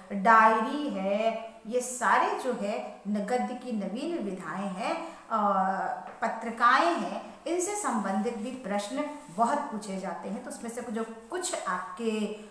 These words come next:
बहुत ही इंपॉर्टेंट, इंपॉर्टेंट है, वो हम आपको बता दे रहे हैं। जैसे एक है, क्या भूलूं, क्या याद करूं, <clears throat> ये किस विधा की रचना है? बहुत प्रसिद्ध पुस्तक है, क्या भूलूं, क्या याद करूं, तो ये आत्मकथा है।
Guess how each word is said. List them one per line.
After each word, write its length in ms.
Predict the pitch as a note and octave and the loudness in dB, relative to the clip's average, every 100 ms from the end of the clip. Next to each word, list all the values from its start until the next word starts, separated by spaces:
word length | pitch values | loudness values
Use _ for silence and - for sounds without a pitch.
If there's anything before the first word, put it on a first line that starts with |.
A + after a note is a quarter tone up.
| - F#3+ | -10 -8
बहुत 420 | F#3 A3 A#3 A3 | -2 0 0 -2
ही 40 | |
इंपॉर्टेंट, 640 | A3+ F#3+ F#3 G3 F#3+ G4+ F#4 | -4 -6 -4 -4 -2 -4 -4
इंपॉर्टेंट 520 | B3+ G3+ F#3+ A3+ B3+ | -4 -2 -2 -2 -4
है, 80 | F4+ | -4
वो 140 | G3+ | -2
हम 100 | F#3+ | -4
आपको 260 | E3+ - F#3 | -4 -8 -12
बता 320 | E3 F#3 A3 | -10 -4 -4
दे 120 | G3+ | -4
रहे 140 | E3 | -6
हैं। 200 | F3+ - | -10 -10
जैसे 240 | G#3 F#3+ - | -12 -12 -12
एक 240 | G3+ - | -12 -10
है, 60 | A#3+ A#3 - - | -10 -10 -16 4
क्या 440 | E4+ F4+ - F#4 | 10 12 10 6
भूलूं, 360 | A#3 B3 B3 C#4+ | 0 -2 -2 -4
क्या 440 | D4+ - - E4 F4 | -4 -10 -4 6 6
याद 720 | E4 G#3 F3+ G3+ A#3 - - | 6 4 4 4 4 -2 -4
करूं, 320 | F3 F3+ G3+ - - E4 B3+ F#3 | -4 -2 -4 -4 0 2 2 2
<clears throat> 240 | - - | -4 -10
ये 80 | C#4 | -8
किस 340 | E4 G4 G4 A3 | -6 -4 -4 -4
विधा 380 | F#3+ F#3 G3 | -4 -2 0
की 360 | A3 C4 C4+ G3+ | 0 -2 -6 -6
रचना 340 | - - - | -10 -12 -14
है? 160 | - - - - | -14 -16 -18 -2
बहुत 320 | C4 C4+ C#4 | 4 6 6
प्रसिद्ध 340 | A3+ G#3 F#3+ F#3 | 2 -4 -6 -8
पुस्तक 440 | - E3+ - F#3+ | -12 -14 -12 -10
है, 80 | F4 | -8
क्या 240 | - A#3+ G#3+ | -4 0 0
भूलूं, 500 | G3+ F#3 G3 A3 A3+ | 0 -4 -4 -4 -6
क्या 220 | B3+ D#4+ | -4 -2
याद 400 | - - - - | -2 -4 -6 -8
करूं, 240 | - C4+ - - - | -6 -6 -8 -12 -14
तो 60 | - | -6
ये 400 | C4+ F4 - - | -2 -2 -2 4
आत्मकथा 800 | G3 A3+ - G#3+ G3 G#3 - - | 6 8 6 0 -4 -8 -14 -14
है। 240 | - - | -14 -16